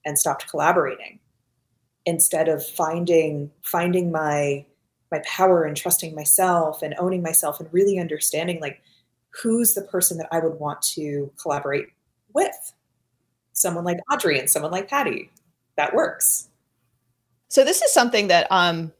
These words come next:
Speaker 2: I've been, I just, st-, I was chewing on, and then I, I feel like just you and that statement Lisa spoke to is,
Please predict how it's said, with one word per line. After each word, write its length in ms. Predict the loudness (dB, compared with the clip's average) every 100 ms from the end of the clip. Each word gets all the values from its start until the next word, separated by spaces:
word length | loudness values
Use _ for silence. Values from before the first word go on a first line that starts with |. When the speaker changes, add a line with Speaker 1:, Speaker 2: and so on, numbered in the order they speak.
| _ 0
Speaker 2:
I've 140 | 0
been, 300 | 0 -2 -4
I 80 | -4 0
just, 380 | 0 0 -2 -12 _ _ _ _ _ -10
st-, 300 | -8 -8 0
I 80 | 2
was 180 | 2 -2
chewing 420 | -2 0 0 2
on, 320 | 0 0 -2 -2
and 200 | 0 0
then 80 | 0
I, 180 | 0 0
I 80 | -2
feel 220 | 2 4
like 180 | 4 4
just 260 | 0 -2 -4
you 140 | -4
and 100 | -2
that 140 | -2 -4
statement 420 | -4 -4 -6 -6
Lisa 300 | -4 -4 -6
spoke 300 | -2 -2 -2
to 200 | -4 -2
is, 300 | -2 -4